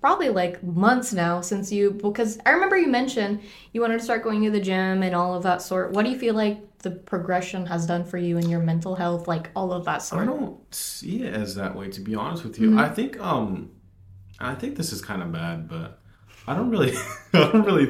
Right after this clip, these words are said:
Speaker 2: th-, I just go with the flow, I feel like. I just
Speaker 1: Mm-hmm.
Speaker 2: kinda go to the gym, and I think what helps me out a lot is that, um, getting out and kind of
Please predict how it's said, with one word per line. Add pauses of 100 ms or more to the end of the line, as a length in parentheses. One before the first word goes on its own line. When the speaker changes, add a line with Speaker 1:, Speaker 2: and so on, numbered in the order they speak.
Speaker 2:
th-, (240)
I
just
go
with
the
flow,
I
feel
like.
I
just
Speaker 1:
Mm-hmm.
Speaker 2:
kinda
go
to
the
gym,
and
I
think
what
helps
me
out
a
lot
is
that,
um, (840)
getting
out
and
kind
of